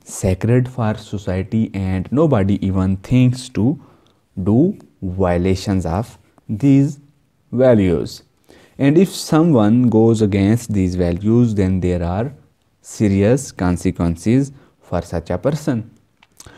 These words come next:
We can take examples of values as equality, democracy, hard work, women rights, respecting the elders, and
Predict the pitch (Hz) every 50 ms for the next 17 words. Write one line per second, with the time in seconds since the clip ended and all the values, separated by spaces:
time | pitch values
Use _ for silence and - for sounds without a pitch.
0 | - - _ - 135 156 160 165 156 135 143 147 147 139 143 - - _ _ _
1 | - 110 107 110 110 107 107 104 - 123 123 123 120 120 - - - 101 92 92
2 | 92 92 - - 95 95 92 85 87 87 87 92 98 101 104 104 104 101 - -
3 | 98 101 - 90 90 87 - - - - - _ - - - 92 85 82 82 82
4 | - - 101 107 117 127 123 - _ _ _ _ _ - 95 95 85 85 85 -
5 | - 92 87 82 - - 107 110 123 156 151 - _ _ _ _ _ - - 104
6 | 98 92 92 87 85 85 92 110 107 - - - _ _ _ - 95 104 104 107
7 | 95 85 82 80 80 87 95 104 - - - _ _ _ _ _ _ _ - 104
8 | 98 - - 98 98 98 - 117 113 107 98 98 - - 90 87 90 87 90 95
9 | 104 104 95 - - 98 95 90 90 90